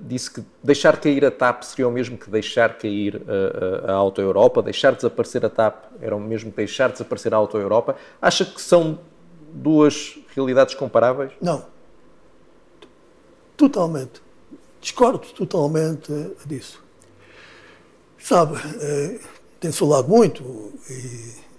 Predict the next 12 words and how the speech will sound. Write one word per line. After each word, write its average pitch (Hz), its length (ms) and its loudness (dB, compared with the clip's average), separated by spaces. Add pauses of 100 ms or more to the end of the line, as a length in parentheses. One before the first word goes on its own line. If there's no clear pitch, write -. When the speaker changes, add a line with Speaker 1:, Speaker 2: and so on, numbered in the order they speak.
(180)
Speaker 2:
neste 127 640 -14 (180)
programa 135 600 -2
de 135 80 -14
reestruturação 139 680 -8
da 151 120 -2
tap. 160 380 0 (1500)
Eu 233 80 6
não 220 160 6
sei 185 240 6
se - 180 0
é 160 40 4
positivo 156 760 0